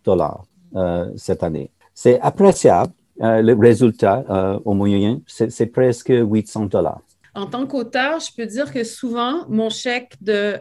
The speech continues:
Speaker 2: la D P P est plus élevé que mon chèque de droit d'auteur pour les ventes. Tu sais, je suis pas une best-seller, moi, personnellement.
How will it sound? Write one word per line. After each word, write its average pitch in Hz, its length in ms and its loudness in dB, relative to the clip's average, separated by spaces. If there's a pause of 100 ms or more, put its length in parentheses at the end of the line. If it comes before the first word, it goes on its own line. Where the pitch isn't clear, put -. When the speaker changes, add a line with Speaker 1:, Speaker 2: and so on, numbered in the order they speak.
(100)
Speaker 2:
la 196 160 -6
D 208 180 -2
P 214 180 -4
P 233 400 -6
est 208 60 -4
plus 214 320 -6
élevé 208 540 0 (120)
que 262 80 -6
mon 202 160 -2
chèque 208 280 -6
de 202 80 -6
droit 185 240 -8
d'auteur 180 420 -10
pour 175 140 -10
les 175 100 -8
ventes. 139 460 -14 (160)
Tu 220 80 -4
sais, - 20 -2
je 214 80 -6
suis - 80 -10
pas 214 200 2
une 196 300 -2
best-seller, 185 840 0
moi, 320 180 -2
personnellement. 233 720 -2